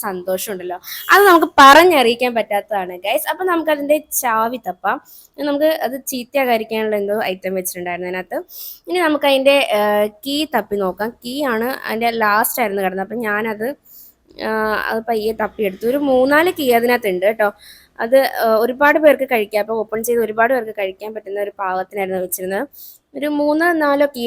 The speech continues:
ഒക്കെ ഉണ്ടായിരുന്നു കേട്ടോ. അപ്പൊ നമുക്ക് താക്കോല് കിട്ടിയിരിക്കുകയാണ് ഗൈസ്. അപ്പൊ നമുക്ക് ഈ ഓരോന്നോരോന്നായിട്ട് ഓപ്പൺ ചെയ്യാം. അത് ഓപ്പൺ ചെയ്യാനായിട്ട്, ആ, എടുത്തപ്പോ തന്നെ അതിനകത്തൊരു ഉപ്പ് ടേസ്റ്റ് ഉണ്ടായിരുന്നു.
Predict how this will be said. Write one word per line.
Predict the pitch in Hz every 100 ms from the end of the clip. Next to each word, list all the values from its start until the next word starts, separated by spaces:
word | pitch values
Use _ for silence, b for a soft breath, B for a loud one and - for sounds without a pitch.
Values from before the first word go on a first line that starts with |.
| 233
ഒക്കെ | 233 220
ഉണ്ടായിരുന്നു | 190 180 185
കേട്ടോ. | 214 226 208 - _ _ _ _ _ -
അപ്പൊ | 427 440 415
നമുക്ക് | 381 349
താക്കോല് | 330 311 311 302 262
കിട്ടിയിരിക്കുകയാണ് | 269 311 320 254 262 220 208 214
ഗൈസ്. | 254 370 370
അപ്പൊ | 359
നമുക്ക് | 349 330 311
ഈ | 311 285 247
ഓരോന്നോരോന്നായിട്ട് | 247 247 240 233 254 247 220 214 392 -
ഓപ്പൺ | 320 277 269
ചെയ്യാം. | 196 196 339 - B B B
അത് | 214 269
ഓപ്പൺ | 240 302 240 302
ചെയ്യാനായിട്ട്, | 294 277 269 262 247 269 330 B B -
ആ, | 226
എടുത്തപ്പോ | 226 226 220 247
തന്നെ | 269 277 294
അതിനകത്തൊരു | 349 359 381 370 277
ഉപ്പ് | - - -
ടേസ്റ്റ് | 254 240 214
ഉണ്ടായിരുന്നു. | 190 185